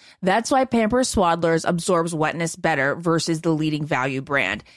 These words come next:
and provides up to one hundred percent leak-proof skin protection to keep your baby's skin healthy and dry.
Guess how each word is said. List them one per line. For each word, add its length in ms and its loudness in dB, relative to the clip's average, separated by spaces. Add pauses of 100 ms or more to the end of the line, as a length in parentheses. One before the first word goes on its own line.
(200)
and 400 0
provides 680 0
up 180 -4
to 120 -8
one 200 -2
hundred 420 -2
percent 400 0
leak-proof 1500 -2
skin 460 -6
protection 600 0
to 60 -8
keep 260 -6
your 160 0
baby's 440 -2
skin 360 -4
healthy 500 -4
and 380 -6
dry. 440 -4